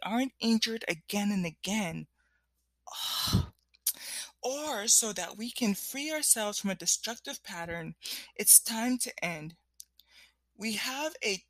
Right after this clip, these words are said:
divine right to draw a sacred circle around us at all times. The protection we invoke for ourselves and others helps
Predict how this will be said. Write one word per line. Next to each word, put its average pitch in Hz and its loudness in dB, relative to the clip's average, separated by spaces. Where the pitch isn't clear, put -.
divine 208 0
right 190 -2
to 202 -10
draw 190 -4
a 175 -8
sacred 208 6
circle - -4
around 170 -4
us 160 -2
at 151 -14
all 180 -12
times. 170 -4
The - -18
protection 262 2
we 262 -6
invoke 190 -2
for 175 -8
ourselves 180 2
and 175 -4
others 175 -2
helps - -6